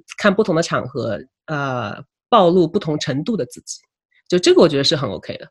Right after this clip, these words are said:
但是人设的话，更多是好像会有一种打造，就是，是，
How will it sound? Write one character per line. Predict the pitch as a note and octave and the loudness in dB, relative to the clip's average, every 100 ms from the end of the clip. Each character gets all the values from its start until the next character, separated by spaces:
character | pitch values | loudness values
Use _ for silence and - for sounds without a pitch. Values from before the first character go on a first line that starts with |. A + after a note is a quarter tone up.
| _ - _ | _ -20 _
但 | G#3+ | 0
是 | G#3+ G3 | 2 0
人 | D#3+ D3+ | 2 2
设 | C#4 | 2
的 | B3 | 2
话， | |
更 | G#3+ A3+ | 4 2
多 | A3 | 2
是 | G#3+ - - | 0 -4 -8
好 | C#3+ | -4
像 | D#3+ D#3 | -2 0
会 | G3+ | 2
有 | D3+ | 2
一 | |
种 | E3+ C#3+ B2+ _ _ _ | 2 0 -4 _ _ _
打 | E3+ A#2+ - | 0 0 0
造， | C4+ A#3+ - _ _ _ - | 2 2 -4 _ _ _ -6
就 | F3 | -4
是， | E3 | -2
是， | - G3 F3 E3 B2 | 0 2 4 2 -2